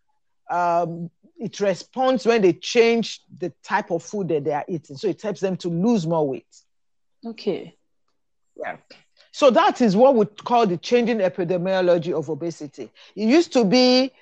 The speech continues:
Speaker 1: disease of the rich.
Speaker 2: Yes.
Speaker 1: You know, but it's now, even in developed
Speaker 2: Accessible.
Speaker 1: world, yeah, because it's, it, it's the poor that are getting bigger nowadays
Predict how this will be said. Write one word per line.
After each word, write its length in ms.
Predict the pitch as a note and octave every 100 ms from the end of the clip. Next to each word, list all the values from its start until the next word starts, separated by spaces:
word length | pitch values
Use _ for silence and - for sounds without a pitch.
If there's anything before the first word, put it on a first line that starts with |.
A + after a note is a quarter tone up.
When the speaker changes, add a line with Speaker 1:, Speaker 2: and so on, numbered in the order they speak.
| _ _ D#3+
Speaker 1:
disease 500 | D#3 F#3+ G#3 C4 A3+
of 320 | F3+ F#3+ D#3
the 580 | C#3+ F#3 F3 E3+ E3 E3
rich. 1080 | D#3+ E3+ A#3+ C#3 - - - - - - _ _ _ _ _ _ _ _
Speaker 2:
Yes. 540 | A3+ A3 F3 D3+ D3+
Speaker 1:
You 100 | F#3+
know, 380 | G3+ E3 G3+ C4 _ _ _
but 260 | D#3 A3 A#3
it's 220 | A3+ A3
now, 600 | B3 D4+ D#4+ C4 B3+ D#4+ -
even 280 | E4 F#4+ C4+
in 120 | A3
developed 540 | A3 A#3 C#4+ D4+ C#4
Speaker 2:
Accessible. 200 | F#3+ E3+
Speaker 1:
world, 120 | F3+ - E3 _ _ _ _ _ - B3+
yeah, 220 | A3+ C4 F3+
because 280 | A3 C#4 - _ - - -
it's, 220 | A#3 -
it, 180 | C4 G#3 _ _ _
it's 260 | A#3+ - -
the 160 | E3 A#3
poor 580 | - - D#4+ D#4 F#3+ D3
that 300 | F3 E3 F#3+
are 180 | E3
getting 540 | D#3 D3 F3+ - G3+ D3+
bigger 460 | - F3+ D3+ C#3+
nowadays 960 | B2 C#3+ D#3 C3+ A#2+ B2 A2 F#2 - -